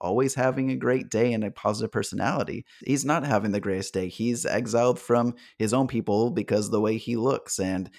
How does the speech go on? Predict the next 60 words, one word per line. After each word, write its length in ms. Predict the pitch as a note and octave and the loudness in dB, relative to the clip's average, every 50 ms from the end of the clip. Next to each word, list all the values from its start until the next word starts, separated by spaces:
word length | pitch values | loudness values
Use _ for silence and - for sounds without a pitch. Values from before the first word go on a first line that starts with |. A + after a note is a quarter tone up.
| - - - _ | -20 -20 -20 _
he's 580 | - A#2+ A2 A2+ A2+ A2+ A2+ A2 G#2 G#2 A2 - | -4 -2 0 0 0 0 0 -2 -2 -4 -6 -8
part 300 | - - - A2 B2+ C#3 | -6 -2 2 4 4 4
of 100 | A#2+ A2+ | 4 4
Asgard, 600 | G#2+ G2+ G2+ G#2 G2+ F#2+ F#2+ F2 F2+ G#2 B2 A#2+ | 2 2 2 0 0 -2 -2 0 0 0 0 0
but 160 | - G2+ G2 G#2 | 0 0 0 0
he 120 | G2+ G2+ | 0 0
looks 280 | G2 G#2 C#3 - - - | 0 0 -2 -2 -4 -4
different 360 | F#2+ F#2+ F#2 G#2+ G#2 G2 - | -4 -4 -2 -4 -6 -6 -6
from 160 | - F#2+ G2 | -6 -6 -6
them, 240 | F2 F2+ F#2+ A2 B2+ | -4 -4 -2 -2 0
and 120 | B2 A2 - | -2 -2 0
so 140 | - G#2 | 0 0
he's 220 | G#2 G#2 A2 G#2 - | 0 0 -2 -2 -2
not 180 | G2+ A2 A2+ | -2 -2 -2
this 140 | G2+ G#2+ F#2 | -2 -4 -4
beautiful 400 | F2+ F#2 F#2 A2 A2 - A2+ G#2+ | -4 -4 -4 -4 -4 -2 -4 -4
god 380 | G2+ - G#2 G2+ B2 C#3 - - | -4 -2 0 2 2 2 2 0
like 240 | G#2 F#2 F2+ - - | -2 -6 -6 -6 -6
the 100 | F2+ F2+ | -4 -4
rest 280 | F2+ E2 G2+ - - | -4 -4 -6 -8 -8
of 140 | - - - | -10 -12 -12
them. 240 | F2+ F2+ - - - _ - - _ _ | -12 -12 -12 -12 -16 _ -20 -20 _ _
Kind 200 | - D#3+ D#3 D3 | 0 2 2 2
of 60 | C3+ - | 2 2
feeling 260 | - C#3+ C#3 C3+ C3 | 2 2 4 4 4
like 180 | B2+ A#2+ A#2 | 2 2 2
you're 100 | - A2 | 2 2
a 40 | A2 | 2
little 180 | A2 A#2+ B2 A#2 | 2 2 2 2
bit 100 | A#2+ A#2 | 2 2
on 100 | A2+ A2 | 2 0
the 100 | A2 - - | 0 -2 -2
outskirts, 500 | G2 G#2+ - - - - F#2+ D#2+ - - | -2 -2 -2 -4 -6 -6 -6 -6 -6 -6
which 140 | - F2+ - | -8 -8 -6
is 120 | G#2+ G#2+ - | -6 -6 -2
very 220 | - G2 A2 B2 | 0 2 2 2
relatable, 640 | B2+ B2 A#2 - C3 D3+ - - - G2+ - - - _ - | 2 2 2 2 2 2 0 -2 -4 -6 -12 -12 -16 _ -6
and 420 | - G#2 G#2 G#2 G2+ G2 G2+ F#2+ - - | -4 -2 0 0 0 -2 -4 -6 -4 0
I 160 | - F2+ F#2+ | 0 2 2
would 200 | G#2 G#2+ A2+ A2 | 2 2 2 2
hope 320 | - - G#2 A2+ A2 - - _ _ _ _ _ _ _ - | 2 2 2 2 2 -2 -8 _ _ _ _ _ _ _ 0
that 100 | G2+ G#2 | 2 4
I 100 | G2 G2+ | 4 4
could 160 | - G#2+ G2 | 2 0 -2
be 100 | G#2 G#2 | -2 -2
the 100 | G2 G2 | -2 -2
person 580 | - - G2+ G2 - - F#2+ F#2+ F#2+ F#2+ G2 - _ - | 0 0 0 0 0 -2 -2 -2 -4 -6 -8 -10 _ -6
to 100 | - F#2+ | -4 -4
be 180 | E2+ G2 G2+ | -2 0 0
there 180 | F#2+ F#2+ F#2+ G2 | 0 0 0 -2
for 200 | - - - - | -2 -4 -4 -2
others 340 | D#2+ E2+ F2 E2 E2 - - | 0 0 0 0 -2 -2 -4
when 120 | F#2+ F2 | -4 -4
they 140 | F2 E2+ D#2+ | -4 -6 -4
needed 300 | F2 G2+ A2+ A2 G#2+ G#2 | -4 -2 -2 0 2 2
it, 180 | G2+ G2+ - - | 2 0 0 -2
and 160 | - F#2+ G2+ | -4 -2 0
that's 220 | G2+ G2+ G2+ - | 0 0 0 -2
exactly 400 | G2 F2+ - F2 F2 F#2 - F2 | -6 -6 -4 -4 -4 -4 -6 -8
who 240 | F2 - G2+ G2 - | -6 -6 -6 -8 -8